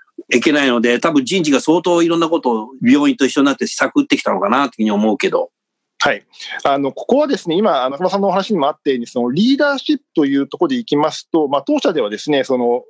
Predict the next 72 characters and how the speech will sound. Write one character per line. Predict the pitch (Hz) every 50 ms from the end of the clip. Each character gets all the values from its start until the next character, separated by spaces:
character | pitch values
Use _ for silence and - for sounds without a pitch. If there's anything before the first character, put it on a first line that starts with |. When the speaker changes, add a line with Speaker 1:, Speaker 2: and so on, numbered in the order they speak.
| _ _ _
Speaker 2:
チ | - - - - - 233 240
ー | 254 262 233
フ | - - 240 226 233 202
ヘ | - 196 196
ル | 214
ス | - - - 202 208 208 196
オ | 180 170
フ | -
ィ | - -
サ | - 131 107 101 101 95
ー、 | _ _ _ _ -
最 | - 190 214 220 214 -
高 | - 208 208 202
健 | - 202 202 196 185 -
康 | - 190 175 -
責 | 180 - - 180
任 | 180 175 147
者、 | - 101 -
シ | - - 240 247
ー | 269 269
エ |
イ | 262 -
チ | - 277
オ | 254
ー | 214
と | 175 147
い | 139 139
う |
も | 139 143
の | 143 127
を |
定 | - 135 139 170 165
め | 151 127
て | - 110
お | 104
り | 110 113
ま | 120 127
し | - - _ -
て、 | 160 151 139 123 - - - -
Speaker 1:
お | - -
ー。 | -
Speaker 2:
え | - - - - - - - -
ー、 | - _ _ _ _ _ _ _ _ _ _ _ _ -
こ | - - -
こ | - 262 277 285
を | 285 -
筆 | - - 214 202 _ _ - -
頭 | 247 247 247
に、 | 247 254 269 240 185 - _ - - - -
え | - 139 139
っ | 135 _ -
と、 | 170 170
私 | 165 160 - 185 180 - - - 214 180
ど | 175 151
も、 | 165 190 196 196 185 165
ま | 165 147
あ、 | 123 113
人 | 120 139 170 170 160 143
事、 | 117 113 123
安 | 120 135 147 151 143
全 | 143 151 151 151 151 151 151
衛 | 139
生、 | - - 123 117 104 -
健 | - 143 143 143 -
康 | 156 151 143 _ -
経 | - 170 160 151 135
営 | 127
の | 113 113
グ | 117 - 143 151
ル | 160 165 156
ー |
プ | 147